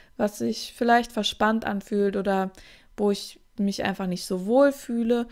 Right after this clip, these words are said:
und dann einfach mal mit diesem Körperteil präsent sein. Also nicht gleich wieder denken, „Oh nein, ist unangenehm,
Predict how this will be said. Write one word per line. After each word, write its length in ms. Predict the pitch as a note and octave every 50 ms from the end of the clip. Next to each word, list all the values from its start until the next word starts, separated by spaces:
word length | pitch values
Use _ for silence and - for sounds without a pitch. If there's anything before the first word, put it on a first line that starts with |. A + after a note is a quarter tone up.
| - - - - _ -
und 140 | G#3+ G#3
dann 180 | G#3 A3 A3 A3
einfach 360 | G#3 A#3 A#3 A3+ A#3+ A3+ -
mal 200 | A3+ G#3 G#3+ G#3+
mit 240 | G#3 G#3 A3 G#3+ -
diesem 300 | A3+ G#3 - A3 G3+ -
Körperteil 880 | - - A#3+ B3 B3 - A#3 A3 - - - G3+ G3 F#3+ F#3+ F#3 F#3
präsent 600 | F#3 - - - A3 G3+ G3+ G#3 G3+ G3+ G3+ G3 -
sein. 360 | - G3+ F3 E3+ E3+ F3 F3+
Also 160 | F3+ F#3 F#3+
nicht 240 | G3 G#3 G#3 - -
gleich 220 | G#3 G3+ G3+ -
wieder 140 | G3+ G3+ F#3+
denken, 220 | G3 G3 G3 -
„Oh 100 | G#3+ G3
nein, 420 | F#3+ F#3 G3+ G3+ G#3 G#3 G#3 G3+ G3+ - - - - - - -
ist 100 | - -
unangenehm, 880 | - G#3+ A3+ G#3+ G#3 G3+ G3+ G3 G3 G3 G3+ G3+ G3+ G3+ G3+ G3+ G3+